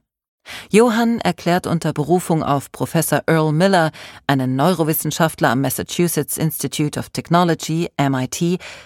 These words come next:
dass der durchschnittliche Teenager in den U S A heute glaubt, sechs oder sieben verschiedenen Medienformen gleichzeitig folgen zu können. In Wirklichkeit sind wir jedoch nur in der Lage, an ein oder zwei Dinge gleichzeitig zu denken.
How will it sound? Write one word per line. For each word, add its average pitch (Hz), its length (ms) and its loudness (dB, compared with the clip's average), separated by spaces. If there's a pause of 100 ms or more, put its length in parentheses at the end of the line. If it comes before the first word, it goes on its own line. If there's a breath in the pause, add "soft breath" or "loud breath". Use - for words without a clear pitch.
(240 loud breath)
dass 180 180 2
der 185 160 2
durchschnittliche 240 680 -2
Teenager 151 760 -2
in 151 120 0
den 143 160 -4
U 156 120 -2
S 147 180 -4
A 147 200 0
heute 180 260 0
glaubt, 143 340 -2 (260 soft breath)
sechs 196 400 0
oder 160 240 0
sieben 202 360 -2
verschiedenen 175 680 -2
Medienformen 147 760 0
gleichzeitig 147 720 -2
folgen 120 300 -4
zu 110 120 -6
können. 113 320 -6 (1300 loud breath)
In 139 240 0
Wirklichkeit 240 640 2
sind 214 200 2
wir 190 60 2
jedoch 165 380 0
nur 233 240 2
in 214 100 0
der 185 120 0
Lage, 160 420 0
an 160 180 0
ein 143 340 0
oder 170 300 -2
zwei 185 360 0
Dinge 147 300 0
gleichzeitig - 720 -6
zu 123 120 -4
denken. 110 440 -6